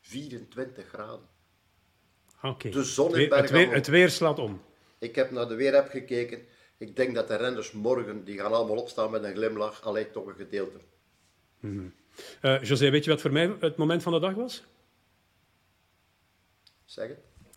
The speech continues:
Speaker 2: Wel, het voordeel van thuis de Giro te kunnen doen, voor mij in de weide is een lammetje geboren.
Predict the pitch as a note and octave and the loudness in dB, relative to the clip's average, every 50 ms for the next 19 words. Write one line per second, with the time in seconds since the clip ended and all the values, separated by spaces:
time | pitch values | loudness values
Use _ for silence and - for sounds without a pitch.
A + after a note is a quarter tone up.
0 | - - _ _ _ A#2+ A#2+ - - _ _ - A#2+ - - - C#3 E3 D#3+ E3+ | -20 -20 _ _ _ -10 -10 -10 -12 _ _ -12 -12 -10 -2 0 0 2 2 2
1 | E3+ D3+ C3 C3+ B2 A#2 - - D#3 E3 C3+ B2 A#2+ G#2 A#2 C#3+ E3 E3+ E3 - | 0 0 0 -2 -2 -2 -2 -2 -2 0 0 -2 -4 -2 -2 -2 -2 -2 -2 -6
2 | - - E3+ D#3 D3+ C#3 D3 D3+ E3 D#3+ - - G#2 G2+ B2+ C#3+ D#3+ F3 E3+ E3 | -6 -6 -6 -6 -4 -4 -4 -4 -4 -6 -10 -12 -2 2 4 4 4 2 0 -2
3 | E3 E3+ F3+ F3+ - - _ - - C3 A#2+ A2+ A2 A#2+ B2+ C3+ C3 C3 B2+ B2 | -4 -6 -8 -10 -14 -20 _ -4 -2 -2 0 0 -2 -2 -2 -2 -2 -4 -6 -6
4 | B2+ B2+ B2 B2 - - - A#2 - _ _ _ _ _ - A#2+ G#2 G#2 A2 A2 | -6 -6 -6 -6 -8 -12 -16 -20 -20 _ _ _ _ _ -10 -8 -6 -4 -4 -6
5 | G2+ - - F#2+ G2 F#2 G#2 G2 G2 G2+ | -6 -6 -8 -10 -8 -8 -8 -10 -10 -12